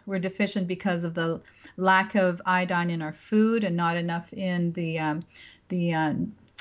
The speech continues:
the soil and in the fish that we're eating. Um, and secondly, we're exposed to so many halides such as bromide, chloride, and fluoride, and these compete with, uh,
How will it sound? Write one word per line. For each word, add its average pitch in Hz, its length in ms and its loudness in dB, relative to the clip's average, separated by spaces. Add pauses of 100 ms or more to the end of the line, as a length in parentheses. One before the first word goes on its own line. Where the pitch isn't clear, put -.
(140)
the 185 100 -2
soil 226 640 4
and 180 200 0
in 170 120 0
the 160 80 -4
fish - 640 0 (140)
that 196 160 0
we're 202 160 0
eating. 214 540 2 (320)
Um, 180 340 4
and 185 160 0
secondly, 208 840 2
we're 202 200 2
exposed 208 540 0
to 208 80 -2
so 208 280 0
many 190 520 0 (340)
halides 190 640 4
such - 340 -4
as 170 200 0
bromide, 185 760 2
chloride, 180 520 2
and 170 140 -2
fluoride, 175 640 2 (320)
and 185 300 -2
these 247 340 2
compete - 920 -2 (640)
with, 202 420 -2 (360)
uh, 196 200 2